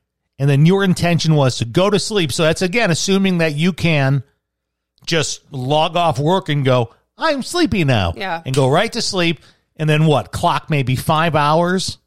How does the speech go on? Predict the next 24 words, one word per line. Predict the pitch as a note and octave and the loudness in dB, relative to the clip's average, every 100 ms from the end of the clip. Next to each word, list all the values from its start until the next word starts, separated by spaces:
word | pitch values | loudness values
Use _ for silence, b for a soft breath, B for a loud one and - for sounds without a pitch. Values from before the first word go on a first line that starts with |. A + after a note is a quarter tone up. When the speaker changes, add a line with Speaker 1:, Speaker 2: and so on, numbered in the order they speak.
| _ - | _ -6
Speaker 2:
Yeah, | A3 E3+ C#3+ - | -4 -2 -4 -6
of, | F#3 E3 | -6 -4
like, | F3+ E3 - | -6 -6 -6
alive | E3+ E3 E3 E3 | -4 -2 -4 -6
time, | E3 C3+ C#3 G3 - - | -10 -8 -8 -12 -10 -12
<laughs> | - | -6
and | A#3 G#3+ | -6 -2
then | G#3 G#3 | -4 -2
go | G#3 | -2
back | G#3+ B3 E4 - | 0 -2 -2 -6
to | A#3+ | -6
bed | F#3+ E3+ E3+ - B B B - | -4 -4 -6 -10 B B B -8
and | G#3 G#3+ | -6 -4
work | A#3 A#3 - | -2 -2 -6
today, | B3+ C4 E4 B3 A#3+ | -6 -2 0 -2 -6
two | A#3+ E4+ D#4+ | -6 -4 -2
A | A3 G#3 | -2 -2
M | G#3 G#3+ | -4 -8
to | G#3 | -10
nine | F#3 G3 | -8 -8
thirty | C#4 - C3+ | -8 -4 -2
A | C3+ | 0
M. | B2+ A2 | -2 -4
Speaker 1:
Jesus. | E2 - - - - | -8 -10 -12 -14 -14